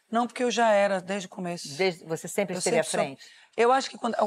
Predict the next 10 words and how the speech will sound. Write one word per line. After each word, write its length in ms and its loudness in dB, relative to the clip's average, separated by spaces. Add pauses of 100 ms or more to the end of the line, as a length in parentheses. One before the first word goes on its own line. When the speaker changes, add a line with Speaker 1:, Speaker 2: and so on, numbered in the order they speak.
(100)
Speaker 1:
Como 180 0
é 60 2
que 120 0
a 60 4
gente 240 -2
é 40 0
empresário 600 2
de 120 -8
nós 220 0
mesmos? 560 -10